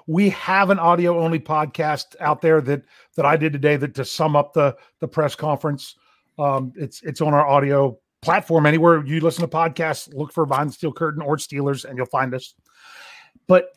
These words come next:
what Coach Tomlin said was about the injuries that they have, which we're gonna get to. You know, we wanna talk about those a little bit 'cause that's important. But the injuries they have going into this week, the difference now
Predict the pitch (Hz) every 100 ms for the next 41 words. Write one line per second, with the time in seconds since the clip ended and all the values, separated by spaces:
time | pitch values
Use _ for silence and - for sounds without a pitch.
0 | _ - 190 - - 220 185 - - 220
1 | 214 190 180 160 _ _ _ _ _ _
2 | _ _ 240 - - 214 202 147 156 147
3 | 131 - 156 131 170 165 170 175 160 170
4 | 139 135 156 131 143 147 139 170 208 220
5 | 190 208 - 226 233 233 226 160 147 151
6 | 151 165 185 190 214 226 262 285 220 160
7 | 143 165 165 147 190 - 196 - 147 123
8 | 139 _ - - - 175 180 208 208 156
9 | 190 156 185 180 170 156 156 196 - 202
10 | - 156 120 180 190 - 160 156 175 233
11 | 302